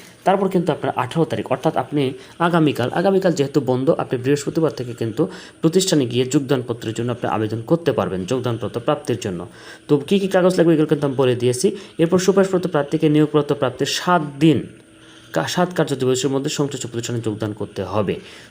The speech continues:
তো আপনাকে যখন সুপারিশপত্র দেওয়া হলো তখন কিন্তু আর, আহ, সাত দিন আপনি এখানে সময় পাবেন, সাত দিন। এই সাত দিনের মধ্যে কিন্তু আপনাকে যোগদান করতে হবে।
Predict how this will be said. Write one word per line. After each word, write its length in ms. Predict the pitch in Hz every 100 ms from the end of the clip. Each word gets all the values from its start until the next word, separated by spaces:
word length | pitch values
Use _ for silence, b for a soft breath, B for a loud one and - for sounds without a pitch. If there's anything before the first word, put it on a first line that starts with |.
| -
তো 80 | 139
আপনাকে 280 | 143 165 160
যখন 220 | 143 -
সুপারিশপত্র 600 | - 165 160 - 143 -
দেওয়া 240 | 123 147 139
হলো 180 | 117 131
তখন 260 | 143 135
কিন্তু 240 | 131 123 120
আর, 120 | 107 95 B B B B
আহ, 400 | 107 110 98 101
সাত 260 | - - 156
দিন 180 | 127 139
আপনি 220 | 117 123
এখানে 220 | 101 107
সময় 360 | 101 - 143 107
পাবেন, 200 | 87 85
সাত 260 | 90 - 120
দিন। 100 | 90 -
এই 120 | 110
সাত 220 | - 143
দিনের 180 | 123 127
মধ্যে 220 | 110 101
কিন্তু 220 | 123 151
আপনাকে 340 | 123 135 123 190 B B B
যোগদান 360 | 113 120 107 107
করতে 280 | 110 110 95
হবে। 200 | 90